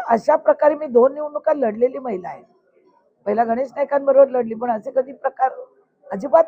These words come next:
नव्हते आणि कधी तक्रार साधी एनसी नाही झाली.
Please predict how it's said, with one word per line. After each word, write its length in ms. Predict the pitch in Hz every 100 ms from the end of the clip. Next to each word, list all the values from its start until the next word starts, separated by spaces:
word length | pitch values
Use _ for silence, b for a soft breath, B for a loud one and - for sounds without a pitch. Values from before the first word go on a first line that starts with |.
| 262
नव्हते 340 | 214 170 165 _ _ _ - _ -
आणि 100 | 269
कधी 180 | 285 311
तक्रार 420 | - 269 277 302
साधी 260 | - 277 285
एनसी 380 | 254 233 285 294
नाही 160 | 247
झाली. 380 | - - - _